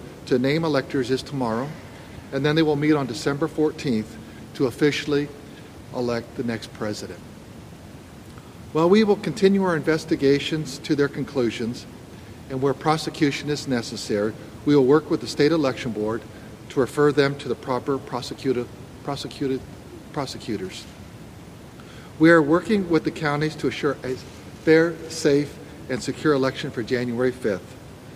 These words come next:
We will continue to take steps to assure that only legally registered Georgians will be casting ballots. So let's discuss where we are and where we are heading in Georgia. All this talk of a stolen election,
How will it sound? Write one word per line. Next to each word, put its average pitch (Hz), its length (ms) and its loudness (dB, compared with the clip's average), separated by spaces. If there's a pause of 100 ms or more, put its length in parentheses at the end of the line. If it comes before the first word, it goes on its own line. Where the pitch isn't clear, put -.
(340)
We 165 100 12
will 180 100 8
continue 185 520 2
to 190 100 -12
take 175 200 6
steps 151 320 2
to 143 100 0
assure 143 260 2
that 131 180 2
only 131 240 0
legally 151 440 2 (320)
registered 127 480 -2
Georgians 107 580 0 (400)
will 127 80 0
be 120 80 0
casting 117 460 -4
ballots. 104 480 -6 (1700)
So 185 120 6
let's 220 180 8
discuss 175 460 4
where 165 240 6
we 147 160 6
are 139 400 2
and 127 160 -2
where 139 120 4
we 135 140 2
are 131 60 4
heading 127 360 0 (140)
in 117 100 -4
Georgia. 110 440 -2 (1200)
All 190 240 4
this 196 180 6
talk 165 360 0
of 131 60 -4
a 123 60 0
stolen 131 480 0
election, 110 640 -4